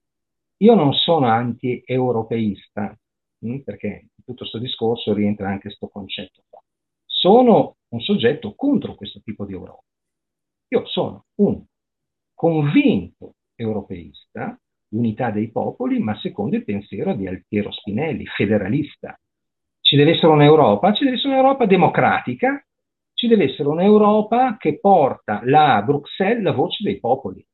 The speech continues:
Non un'Europa di tecnocrati, antidemocratica. La nostra Commissione europea non è eletta dal popolo,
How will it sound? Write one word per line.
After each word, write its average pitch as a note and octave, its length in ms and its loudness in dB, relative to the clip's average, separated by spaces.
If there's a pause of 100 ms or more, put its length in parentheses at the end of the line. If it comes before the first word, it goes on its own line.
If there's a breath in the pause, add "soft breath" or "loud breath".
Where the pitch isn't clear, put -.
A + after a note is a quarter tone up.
(560)
Non A3 320 2 (140)
un'Europa D#3 720 2
di C#3 200 -6
tecnocrati, F3+ 1160 -2 (880)
antidemocratica. E3 1400 2 (760 loud breath)
La C3 120 -8
nostra E3 320 -2
Commissione D#3+ 680 -2
europea C#3 760 -2
non C3+ 200 -2
è B2 60 -4
eletta A#2+ 400 -6
dal G2+ 220 -10
popolo, G#2 680 -6